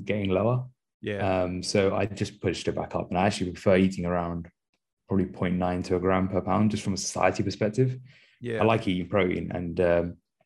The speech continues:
Speaker 1: it keeps me s-, it keeps me full. If I, if I drop it too low, I think I just feel hungrier in the evening.
Speaker 2: Yeah.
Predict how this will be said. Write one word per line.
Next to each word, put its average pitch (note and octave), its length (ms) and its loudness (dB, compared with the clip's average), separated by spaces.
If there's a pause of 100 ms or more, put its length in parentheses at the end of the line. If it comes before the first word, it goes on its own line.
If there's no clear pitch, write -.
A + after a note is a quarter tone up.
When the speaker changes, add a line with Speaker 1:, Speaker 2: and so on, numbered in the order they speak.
(140)
Speaker 1:
it - 60 -6
keeps - 240 2
me G2 60 0
s-, - 160 -4
it - 140 -6
keeps A#2+ 220 2
me E2 80 -2
full. - 400 -2 (180)
If - 80 -2
I, B2+ 100 6
if B2 140 2
I D3 100 6
drop C3 200 4
it A#2+ 100 2
too A2+ 160 4
low, A2 300 2 (120)
I - 60 -10
think A2+ 140 0
I G#2 40 0
just - 180 -8
feel F#2 160 0
hungrier G#2 420 2 (140)
in F#2+ 80 -8
the F#2+ 60 0
evening. A2+ 380 -2
Speaker 2:
Yeah. G#2 160 -12